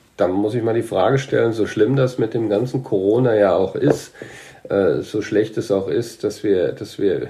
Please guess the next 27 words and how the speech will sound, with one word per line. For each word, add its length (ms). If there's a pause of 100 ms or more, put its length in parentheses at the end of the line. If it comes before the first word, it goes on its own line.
(140)
ja, 260
wie 120
Haustiere 520
gehalten 420
werden 220
im 80
Moment 440
und 180
nicht 140
mehr 140
raus 320
können, 280 (560)
ähm, 360 (420)
hat's 400
nicht 260
auch 220
was 180
verdammt 440
Gutes? 580 (420)
Also 520
wäre 340
diese 280
Veränderung, 540
die 140
wir 80
jetzt 200
erleben, 680